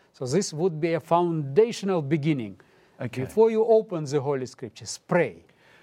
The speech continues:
Speaker 2: So if we were putting together a step-by-step process of how to understand the, the wonderful Word of God, you're suggesting the first step is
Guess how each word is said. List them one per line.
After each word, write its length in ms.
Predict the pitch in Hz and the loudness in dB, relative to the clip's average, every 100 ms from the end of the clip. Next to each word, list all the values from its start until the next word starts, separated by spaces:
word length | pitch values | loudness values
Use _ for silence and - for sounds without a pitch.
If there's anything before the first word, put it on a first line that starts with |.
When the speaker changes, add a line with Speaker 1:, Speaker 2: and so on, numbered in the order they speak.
| _ | _
Speaker 2:
So 180 | - 156 | -4 -2
if 120 | 156 | 0
we 100 | 196 | 2
were 60 | 196 | 2
putting 280 | - 160 143 | 2 -2 -2
together 440 | 139 131 127 113 | -2 -2 0 0
a 60 | 101 | -2
step-by-step 840 | - 139 135 123 120 - 113 - | 0 -2 0 -4 -6 -4 -6 -6
process 680 | - 92 87 - - - - _ _ | -8 -8 -8 -12 -14 -16 -18 _ _
of 340 | - 98 98 - - _ - | -8 -6 -8 -14 -20 _ -6
how 160 | 113 120 | -2 0
to 160 | 117 | 0
understand 640 | 107 104 101 - 98 82 | -2 -2 -4 -4 -4 -4
the, 120 | 87 90 - | -8 -10 -10
the 120 | - _ | -12 _
wonderful 440 | - 110 110 - 107 | -4 -2 -2 -4 -4
Word 240 | 92 98 95 | -2 -2 -2
of 100 | 95 | -4
God, 240 | 80 76 - - - - _ | -8 -10 -14 -20 -20 -20 _
you're 140 | 123 127 | -2 -2
suggesting 520 | - 120 117 - 101 | -4 -2 -2 0 -4
the 80 | 95 | -4
first 320 | - 123 123 | -2 -2 0
step 260 | - 95 | -4 -2
is 380 | 98 90 90 - | -4 -4 -8 -14